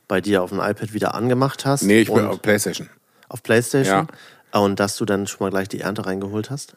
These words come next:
Speaker 2: Nee, <laughs> noch nicht. Auf dem iPad hab ich's gerade nicht. Ähm, es gibt, fürs iPad gibt's auch gerade einen neuen. Da gibt's, äh, den Landwirtschaftssimulator sechsundzwanzig. <laughs> Ist gerade ganz neu rausgekommen.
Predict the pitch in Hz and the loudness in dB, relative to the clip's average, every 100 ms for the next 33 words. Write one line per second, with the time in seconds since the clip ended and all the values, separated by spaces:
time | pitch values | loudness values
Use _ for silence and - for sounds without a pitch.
0 | - 104 117 107 - - - 120 120 135 | -2 2 4 2 -2 -6 0 4 4 4
1 | - 101 113 117 - 139 160 139 95 101 | 2 0 2 0 2 2 2 0 2 2
2 | 101 180 - - - - - - 110 107 | 4 2 -2 -16 -18 -18 -8 2 4 6
3 | 107 104 - - 127 - - - 104 101 | 4 2 -4 -4 -4 -6 -4 0 0 0
4 | 113 107 104 117 - 95 92 95 110 104 | -2 -2 -4 -6 -2 -2 2 4 4 4
5 | 156 131 76 85 92 - 87 92 90 87 | 0 -4 -8 -6 -6 -6 -4 0 2 0
6 | 92 - - - - _ - 90 92 95 | -4 -20 -20 -20 -20 _ -4 0 2 0
7 | - 101 - - - 90 87 - 82 73 | 0 -4 -4 -8 -4 -2 -2 -4 -6 -2
8 | 110 - 92 - 78 - - - - _ | -4 -2 -6 -6 -8 -8 -10 -12 -20 _
9 | - - - - - - - 117 - 123 | -20 -20 -20 -10 -6 -4 2 2 4 0
10 | 123 127 107 104 120 127 131 143 | 4 4 4 4 2 2 2 2